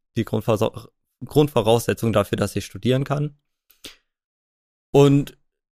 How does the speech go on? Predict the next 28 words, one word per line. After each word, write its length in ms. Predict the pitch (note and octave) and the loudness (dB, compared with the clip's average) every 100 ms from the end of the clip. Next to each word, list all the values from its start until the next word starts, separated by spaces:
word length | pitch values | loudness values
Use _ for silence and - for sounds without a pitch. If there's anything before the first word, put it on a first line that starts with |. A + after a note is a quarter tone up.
| - | -2
letzten 260 | A#2+ C3 A2+ | -2 0 -2
Endes 300 | A2+ D3 D3 | 0 0 -2
ist 200 | C3+ - | -2 0
denn 140 | A#2+ | 2
ja 140 | C3 | 2
alles 240 | - A#2+ C3+ | 2 0 0
anders 280 | A2+ B2 - | -2 -2 -2
gekommen, 340 | A#2+ B2 G#2+ | -2 -2 -2
als 180 | A2 - | -4 0
wir 320 | A2+ A2 - | 2 2 0
es 240 | - A2 - | -6 -8 -6
eigentlich 360 | G#2+ B2+ A2 - | -2 0 -2 -4
gedacht 360 | G#2 F#2 - | -6 -6 -6
haben. 300 | B2+ B2+ C#3 | -2 0 -2
Und 180 | C3+ A2 | -4 -8
zwar, 320 | - A2 A2 | -2 -2 -2
dass 360 | - - A2 G#2+ | -4 -6 -6 -2
wir 60 | B2 | -2
uns 120 | A2 | -2
denn 200 | G#2 G#2+ | -4 -2
dazu 380 | A2+ - C3 B2 | -4 -4 -6 -4
entschlossen 560 | - - G#2 G2+ G#2 | -6 -4 -4 -4 -4
haben, 280 | A#2 A#2 A#2 | -2 -2 -2
auf 260 | - A2 - | -6 -8 -4
meinen 200 | G#2 G2 | -4 -2
elterlichen 500 | - B2+ C3 A#2+ A2+ | -4 -2 -2 -2 -2
Hof 200 | A2 - | -4 -6
zurückzuziehen 800 | - C#3 - D#3 - F3+ A3+ | -4 -4 -4 -8 -4 -4 -4